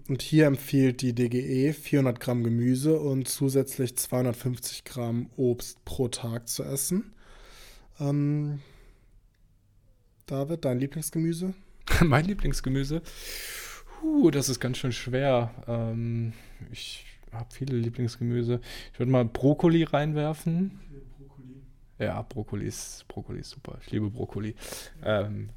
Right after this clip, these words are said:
Speaker 2: ansonsten alles, was so auch unter der Erde, so Wurzelgemüse, find ich, find ich ganz attraktiv. So rote Beete beispielsweise. Ähm,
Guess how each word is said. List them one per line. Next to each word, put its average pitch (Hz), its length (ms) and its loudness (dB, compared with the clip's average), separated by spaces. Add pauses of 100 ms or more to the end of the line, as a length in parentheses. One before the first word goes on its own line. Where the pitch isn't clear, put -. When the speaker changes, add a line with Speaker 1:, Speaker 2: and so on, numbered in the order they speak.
(300)
Speaker 2:
ansonsten 131 1000 0 (300)
alles, 127 280 4
was 127 140 4
so 120 400 6
auch - 160 -2
unter 127 240 2
der 123 180 4
Erde, 117 340 6
so 113 180 0
Wurzelgemüse, 123 640 0
find 123 200 -2
ich, - 300 -10
find 120 120 -2
ich 113 120 -6
ganz 117 180 -4
attraktiv. - 480 -6
So - 140 -6
rote 120 260 2
Beete 120 320 2
beispielsweise. 113 800 -4 (560)
Ähm, 107 320 -2